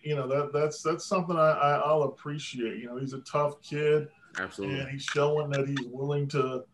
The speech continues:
Speaker 1: you know, he's willing to take the heat to stay in there to help, you know, this team try to get back on track. So I can, I really appreciate, uh, what Jordan Travis is bringing, not just on, not just in terms of his statistically, but,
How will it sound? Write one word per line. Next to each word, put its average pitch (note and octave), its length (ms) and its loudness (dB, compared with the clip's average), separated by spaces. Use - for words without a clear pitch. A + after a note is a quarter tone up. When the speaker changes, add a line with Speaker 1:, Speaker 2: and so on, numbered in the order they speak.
Speaker 1:
you C#3 240 -2
know, D3 100 2
he's C#3 120 2
willing D3 320 0
to - 80 -12
take C#3+ 280 8
the C#3 100 -2
heat C#3+ 260 -6
to B2 80 -8
stay C3+ 360 2
in D3 160 2
there B2+ 180 -2
to B2 100 0
help, C3+ 360 2
you C#3+ 140 0
know, C3+ 240 2
this C#3 240 -2
team C#3+ 380 0
try C#3 180 4
to C3 120 4
get C3 180 -2
back C3+ 300 2
on B2 120 -2
track. C3 540 0
So A#2 380 -2
I A#2+ 240 0
can, C3 260 -8
I B2+ 80 -2
really C#3 320 -2
appreciate, B2 920 -4
uh, B2+ 160 0
what B2+ 220 -4
Jordan C3+ 360 0
Travis C3+ 640 2
is A#2 140 -6
bringing, B2+ 480 -2
not C3+ 280 -2
just - 340 -6
on, D3 400 6
not D#3+ 300 6
just C#3+ 300 -2
in C3 80 -12
terms D3 360 -2
of C3 80 -4
his B2 160 -4
statistically, B2+ 920 -4
but, A#2+ 340 -2